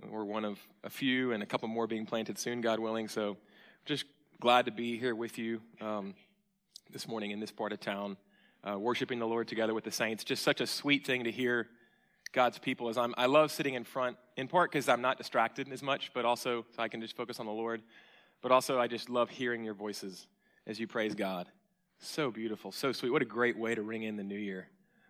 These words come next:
uh, to start the new year, I should say. So, um, and I wanna say just briefly before, um, jumping in in earnest to this, to Genesis, to the start of the Bible, that, that, as Lynn said, on the bulletin, just two announcements. They're both worth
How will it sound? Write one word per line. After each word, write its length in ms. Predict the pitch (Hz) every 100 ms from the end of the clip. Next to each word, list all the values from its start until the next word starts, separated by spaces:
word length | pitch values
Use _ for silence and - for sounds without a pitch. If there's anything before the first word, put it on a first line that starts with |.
| -
uh, 80 | 107
to 80 | 101
start 260 | - 117
the 60 | 104
new 80 | 107
year, 180 | 104
I 60 | 101
should 160 | - 98
say. 200 | 104 98
So, 300 | - 113 104 - - - -
um, 200 | 135 131 139
and 100 | 147
I 60 |
wanna 180 | 151 190
say 300 | - 160 151
just 280 | 135 143 -
briefly 460 | 143 151 147 143 123
before, 640 | 123 - 143 135 123 117 - -
um, 400 | 117 110 101 98 - -
jumping 280 | 123 120 123
in 120 | 120
in 80 | 113
earnest 320 | 120 120 -
to 80 | 117
this, 300 | 113 107 - _ _ _ _ -
to 80 |
Genesis, 420 | 107 117 127 160 -
to 80 | 113
the 100 | 110
start 240 | 123 113
of 40 |
the 60 | 104
Bible, 320 | 95 107 101
that, 180 | 98 98 - _ _ _ _ _ _ _ _
that, 560 | - 113 110 110 - - - _ _ _ _ _ _ _ _ - - - -
as 160 | 135 127
Lynn 180 | 135 127
said, 400 | 147 120 107 -
on 140 | 127 143
the 80 | 156
bulletin, 440 | 139 135 147 135
just 160 | 127 -
two 140 | 151
announcements. 580 | 131 120 120 131 131 -
They're 140 | 127
both 280 | 113 127 120
worth 380 | 120 120 113